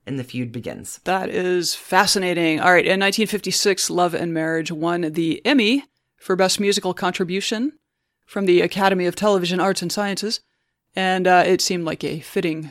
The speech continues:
Speaker 2: musical theme to kick off the Trashy Divorces season of Sinatra.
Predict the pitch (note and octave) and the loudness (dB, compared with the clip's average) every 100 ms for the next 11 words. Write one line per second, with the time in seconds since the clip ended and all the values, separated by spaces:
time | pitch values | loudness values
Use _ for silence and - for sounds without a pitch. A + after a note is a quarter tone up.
0 | - G3 G3+ F#3 F3+ E3 - C4 A#3 F#3+ | -8 -2 -2 -2 -4 -6 -2 2 4 2
1 | F#3+ G3 - G#3 G3+ G3 F#3 F3 F3+ E3+ | 0 -4 -4 -4 -2 0 0 0 0 0
2 | G#3 G3 G3 G3 G3 G3+ G3 G#3 G3 - | 2 2 4 4 4 4 6 6 6 6
3 | G3+ G3 F#3+ F#3 G3+ F3 F3 F3 E3 | 4 4 6 4 4 6 4 4 0